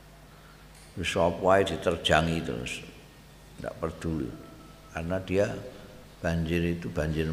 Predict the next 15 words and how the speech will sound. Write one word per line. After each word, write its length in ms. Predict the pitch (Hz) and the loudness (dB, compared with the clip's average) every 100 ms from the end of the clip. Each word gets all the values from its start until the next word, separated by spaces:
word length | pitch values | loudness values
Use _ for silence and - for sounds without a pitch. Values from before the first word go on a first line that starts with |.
| 78 - - - | -4 -10 -18 -4
datang. 400 | 69 71 - 80 | -2 0 0 0
Kalau 240 | 69 78 | 0 0
banjir 480 | 80 80 80 80 78 | 0 -2 0 0 -2
bandang 400 | - 76 78 82 | 0 0 0 -2
itu 160 | 82 110 | -2 -4
banjir 400 | - 76 76 95 | -2 -2 0 0
yang 160 | 87 82 58 - - | 0 -2 -6 -10 -8
dat-, 320 | - 73 78 71 64 78 | -4 -4 -4 -10 -10 -4
mendatang. 560 | 90 73 71 - 78 | -2 0 0 -2 -4
Jadi 160 | 82 85 | -4 -2
kono, 320 | 98 92 95 90 - - - - - - - - - - | 0 2 2 -2 -8 -14 -16 -18 -18 -20 -20 -20 -8 -2
kono 240 | 92 95 92 - 92 92 - - - | 0 0 -4 -8 -6 -6 -10 -16 -2
berlimpah-limpah, 720 | 95 92 92 90 87 90 156 | 0 2 4 4 4 2 2
mara 400 | 107 82 85 85 | 2 4 6 6
rene. 480 | 85 90 87 71 65 | 6 4 2 -2 -6